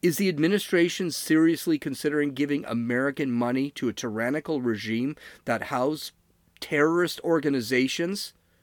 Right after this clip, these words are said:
That housed the terrorist organization that caused the nine eleven terrorist attack,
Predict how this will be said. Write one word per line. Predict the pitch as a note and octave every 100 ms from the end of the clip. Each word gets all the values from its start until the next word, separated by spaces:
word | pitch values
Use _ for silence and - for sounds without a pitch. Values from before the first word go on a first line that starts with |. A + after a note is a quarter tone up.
| _ _ _ _ -
That | F3 D3+
housed | - F3+ G3 - B2+
the | C#3+ G#3
terrorist | F3 E3+ D3 C3+ A2+ D3
organization | B2+ A2+ A2+ A#2+ A2+ - G#2 - - - -
that | C3+
caused | - C#3+ D#3
the | D#3+
nine | C#3+ C#3+
eleven | C#3+ C#3+ C#3+
terrorist | C3 C#3+ C#3 D3 C3+
attack, | D3 - C#3+